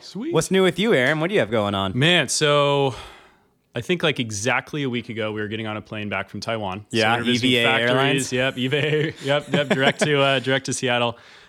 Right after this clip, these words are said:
Speaker 1: Um, yeah, uh, we're at the Taichung Bike Week is what it's
Speaker 2: Cool.
Speaker 1: called. So cool thing with that is it's mainly an O E M show. So mainly,
Speaker 2: Mm-hmm.
Speaker 1: like, product developers, product managers from bike brands are there meeting. It's kinda like a trade show. So you're meeting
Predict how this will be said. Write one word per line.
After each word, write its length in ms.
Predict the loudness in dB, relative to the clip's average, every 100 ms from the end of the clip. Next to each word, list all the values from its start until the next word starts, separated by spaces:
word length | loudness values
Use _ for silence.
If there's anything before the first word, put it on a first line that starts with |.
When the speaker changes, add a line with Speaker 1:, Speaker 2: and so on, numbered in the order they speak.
| _
Speaker 1:
Um, 240 | 2 2 2
yeah, 720 | 0 0 -4 0 2 2 0
uh, 60 |
we're 200 | 0 0 0
at 220 | -2 -2
the 320 | -2 0 -2 -6
Taichung 480 | -8 -6 -6 -8 -6
Bike 200 | -6 -8
Week 220 | -10 -12
is 140 | -14 -6
what 80 | 0
it's 120 | 0
Speaker 2:
Cool. 40 |
Speaker 1:
called. 240 | 0 -2 -4
So 160 | -4
cool 160 | -2 -2
thing 200 | -2 -2
with 120 | -2
that 280 | -2 0 0
is 380 | -2 -4 -6 -8 -12 _ _ _ _ _
it's 100 | -2
mainly 260 | 0 0
an 60 | 0
O 140 | -2
E 80 | -2
M 100 | -4
show. 240 | -6 -8
So 180 | -8 -8
mainly, 220 | -6 -6
Speaker 2:
Mm-hmm. 80 | -4
Speaker 1:
like, 280 | -6 -8 _
product 260 | -4 -4 -4
developers, 540 | -4 -4 -4 -6 -8
product 260 | -6 -6 -6
managers 560 | -6 -6 -6 -6 -6
from 200 | -8 -8
bike 220 | -4 -4 -4
brands 400 | -6 -4 -6 -6
are 100 | -6
there 280 | -4 -4 -4
meeting. 540 | -6 -8 -6 -6 -8
It's 100 | -8
kinda 140 | -4
like 120 | -4 -6
a 40 |
trade 300 | -10 -10 -10
show. 180 | -10 -10
So 160 | -10
you're 80 | -8
meeting 420 | -6 -6 -6 -8